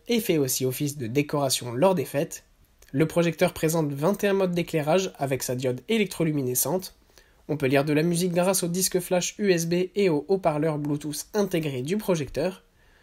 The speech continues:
Le mode veilleuse étoilée crée une atmosphère apaisante,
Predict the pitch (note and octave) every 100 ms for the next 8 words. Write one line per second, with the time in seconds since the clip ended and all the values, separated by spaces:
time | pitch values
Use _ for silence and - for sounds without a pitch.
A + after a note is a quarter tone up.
0 | _ _ _ C3 C#3+ C#3 D3+ D3 D#3+ D#3
1 | D3+ C#3+ D#3+ - E3+ C#3 C#3+ F#3 F3+ D#3
2 | B2+ B2 - G3+ C#3+ C3 E3 -